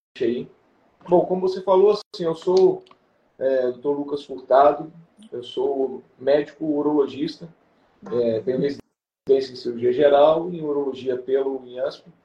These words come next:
Eu me formei na Universidade Federal de Juiz de Fora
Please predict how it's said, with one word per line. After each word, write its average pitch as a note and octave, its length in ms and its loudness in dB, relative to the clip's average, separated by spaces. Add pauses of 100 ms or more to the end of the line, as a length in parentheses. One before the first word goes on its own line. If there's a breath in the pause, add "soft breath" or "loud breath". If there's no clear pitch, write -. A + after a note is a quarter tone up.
(260)
Eu C#3+ 140 -4
me C#3+ 80 -4
formei D3 460 0
na E3 320 2 (340)
Universidade D3+ 580 0
Federal D3 460 2
de C#3 60 -16
Juiz C#3+ 220 -10
de - 100 -20
Fora D#3 500 0